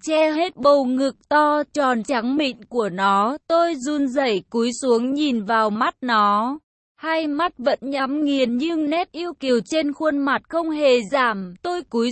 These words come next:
xuống đặt lên bờ môi cong nũng nịu ấy một nụ hôn, rồi hai tay khẽ bóp vào hai bầu ngực qua lớp áo phông một cái. Chỉ là bóp nhẹ một cái nhưng cũng khiến toàn thân tôi run rẩy, mồ hôi lạnh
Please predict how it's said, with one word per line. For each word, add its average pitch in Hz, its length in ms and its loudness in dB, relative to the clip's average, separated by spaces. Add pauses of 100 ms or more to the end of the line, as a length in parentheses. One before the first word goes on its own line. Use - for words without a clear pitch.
xuống 254 340 2
đặt 285 220 0
lên 320 440 0
bờ 277 220 6
môi 285 420 0
cong 302 340 -2
nũng 277 280 -4
nịu 320 160 -4
ấy 220 460 0
một 262 380 0
nụ 233 260 0
hôn, 285 680 0
rồi 226 380 4
hai 294 280 -4
tay 311 300 -2
khẽ 233 320 -2
bóp 311 320 0
vào 262 300 2
hai 285 300 -2
bầu 277 320 4
ngực 262 300 0 (100)
qua 320 240 4
lớp 339 260 0
áo 247 380 0
phông 311 360 0
một 247 280 0
cái. 233 480 0 (440)
Chỉ 247 240 -2
là 254 260 0
bóp 294 300 -2
nhẹ 311 320 -2
một 247 340 -4
cái 240 360 0
nhưng 330 380 -2
cũng 262 260 -10
khiến 269 340 0
toàn 277 300 0
thân 330 280 -4
tôi 339 320 0
run 277 320 -2
rẩy, 202 540 -2
mồ 269 240 4
hôi 320 320 0
lạnh 339 280 -2